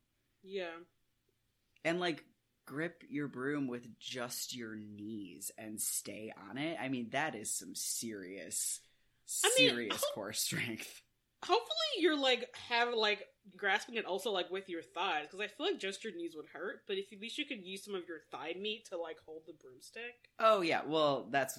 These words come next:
Speaker 2: what I mean, but just your
Speaker 1: Yeah.
Speaker 2: legs, right, to keep yourself balanced upright on a fucking broomstick, like, that is definitely
Speaker 1: Yeah.
Speaker 2: some serious, some serious, like, isometric exercise, right? So, it's,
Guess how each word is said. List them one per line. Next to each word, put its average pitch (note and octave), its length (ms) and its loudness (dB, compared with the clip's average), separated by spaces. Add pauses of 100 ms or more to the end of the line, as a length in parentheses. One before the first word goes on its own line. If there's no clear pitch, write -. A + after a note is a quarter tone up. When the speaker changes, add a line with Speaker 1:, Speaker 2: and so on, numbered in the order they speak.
(120)
Speaker 2:
what A#2 240 -6
I - 80 -10
mean, F#2 280 -8
but B2 280 -6
just C#3 300 2
your A#2 120 -2
Speaker 1:
Yeah. D#3+ 240 -2
Speaker 2:
legs, - 320 -2 (240)
right, A#2 360 -2
to A#2+ 100 -6
keep A#2+ 260 -4
yourself G#2+ 480 -4
balanced A2 480 -4
upright C#3 420 0
on A#2+ 120 -2
a - 80 -10 (220)
fucking D3 360 -2
broomstick, C3 720 -4
like, A#2+ 220 -2
that C#3 180 4
is A#2+ 200 -2
definitely G#2 920 -6 (300)
Speaker 1:
Yeah. F3+ 400 0
Speaker 2:
some C#3 340 0
serious, B2 1000 0 (120)
some B2 240 -6
serious, D3 380 0
like, B2 200 -4
isometric A#2 800 -4
exercise, D#3 840 -4
right? D3+ 380 0 (680)
So, A2+ 540 -2 (440)
it's, D#3 400 -2